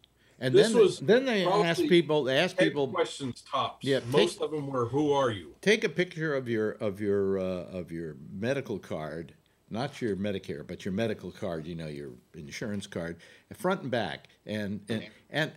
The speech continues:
Speaker 1: I'm thinking to myself, and I put it in there a couple of times, and then because I had to do this so many times, I said, "Fuck it, I'm not going to," and I didn't, and it didn't stop me. Let me just go ahead.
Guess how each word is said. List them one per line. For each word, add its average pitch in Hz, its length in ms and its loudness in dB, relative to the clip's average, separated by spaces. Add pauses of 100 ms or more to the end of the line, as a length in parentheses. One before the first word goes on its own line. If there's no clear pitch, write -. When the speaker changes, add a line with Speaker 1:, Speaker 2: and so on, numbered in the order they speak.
Speaker 1:
I'm 226 160 -4
thinking 254 320 -6
to 143 80 -8
myself, 120 380 -6
and 117 100 -4
I 185 80 0
put 190 220 0
it 135 120 -2
in 135 140 2
there 107 100 -2
a 98 60 -4
couple 123 260 -4
of 101 80 -6
times, 104 300 -6
and 110 100 -4
then 123 140 -4
because 107 200 -8
I 110 60 -4
had 120 120 -2
to 101 60 -10
do 110 140 -2
this 92 160 -8
so 117 80 -6
many 101 140 -4
times, 92 240 -8
I 98 60 -6
said, - 200 -14
"Fuck - 320 -10
it, 90 80 -6
I'm 85 140 -10
not 92 200 -10
going 98 280 -6
to," 95 120 -4
and 90 120 -6
I 95 80 -4
didn't, 170 360 -4
and 117 140 0
it 110 120 -2
didn't 110 240 0
stop 123 460 -2
me. 69 260 -10
Let 104 160 -6
me 98 120 -4
just 101 240 -8
go 101 220 -4
ahead. 92 320 -4